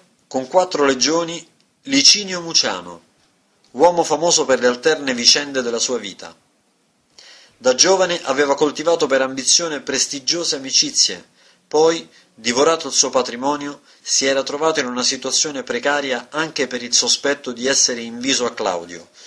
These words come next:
Fu così relegato nella lontana Asia, tanto vicino alla condizione di esule quanto poi a quella di imperatore.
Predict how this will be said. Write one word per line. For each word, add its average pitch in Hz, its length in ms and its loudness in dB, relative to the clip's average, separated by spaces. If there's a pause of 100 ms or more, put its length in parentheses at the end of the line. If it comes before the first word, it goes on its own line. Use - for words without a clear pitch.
(220)
Fu - 220 -12
così 175 380 2
relegato 160 580 4
nella 135 180 0
lontana 135 500 0
Asia, 139 420 2
tanto 151 380 -4
vicino 131 540 -2 (260)
alla 120 180 0
condizione 139 560 -2
di 123 180 -8
esule 160 440 4
quanto 143 340 0
poi 151 260 6
a 135 60 0
quella 143 280 2
di 131 140 -2
imperatore. 135 720 -8